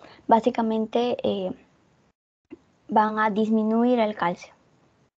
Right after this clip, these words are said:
Inhiben, eh, activan el canal de calcio, no, de potasio, activan el canal de potasio, suprimen la actividad de calcio, todo,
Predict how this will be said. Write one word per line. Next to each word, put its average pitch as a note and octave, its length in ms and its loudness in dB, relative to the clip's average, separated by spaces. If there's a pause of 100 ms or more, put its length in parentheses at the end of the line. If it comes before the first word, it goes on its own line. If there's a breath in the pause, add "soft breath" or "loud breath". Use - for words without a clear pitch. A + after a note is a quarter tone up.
(560 soft breath)
Inhiben, A#3+ 720 2
eh, G#3 560 0 (140)
activan A#3+ 420 4
el A3 100 -2
canal G3 360 -8
de - 100 -10
calcio, B3+ 920 2
no, - 200 -2
de G#3+ 120 6
potasio, B3 440 0
activan G3+ 260 -6
el G3+ 60 -10
canal G3+ 220 -8
de G3 80 -4
potasio, A3+ 640 0
suprimen A3+ 580 2
la G3+ 80 -4
actividad G3+ 400 -6
de G3 140 -4
calcio, G#3 560 -2 (600 loud breath)
todo, C#4 300 6